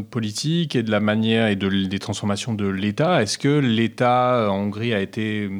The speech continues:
transformé en profondeur, euh, entre son accès au pouvoir et aujourd'hui, ou est-ce qu'on est encore justement dans cette situation un peu intermédiaire ? Il reste de démocratique, euh, le fait qu'il y a des élections, plus ou moins libres,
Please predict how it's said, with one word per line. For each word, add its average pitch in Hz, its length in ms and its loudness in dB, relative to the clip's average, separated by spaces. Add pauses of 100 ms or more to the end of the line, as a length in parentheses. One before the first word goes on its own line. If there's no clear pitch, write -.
transformé 104 480 -4
en 98 80 -2
profondeur, 104 760 -2
euh, 90 160 -2
entre 90 680 -8
son - 220 -10
accès 87 240 -10
au 92 80 -6
pouvoir 95 400 -2
et 90 80 -4
aujourd'hui, 101 540 -2
ou 107 120 4
est-ce 98 100 -2
qu'on 104 160 -2
est 101 60 2
encore 104 260 0
justement 107 280 -4
dans 101 60 -2
cette 95 160 -10
situation 101 300 -10
un 95 60 -8
peu 98 80 -10
intermédiaire ? 104 840 -2 (460)
Il 110 120 0
reste 127 220 4
de 127 60 4
démocratique, 127 760 0
euh, 101 360 2
le 101 80 -2
fait 113 280 -4
qu'il 98 300 -2
y 92 80 -2
a 90 60 0
des 95 180 -2
élections, 151 440 0 (280)
plus 101 160 -10
ou - 20 -4
moins 101 200 2
libres, 120 420 2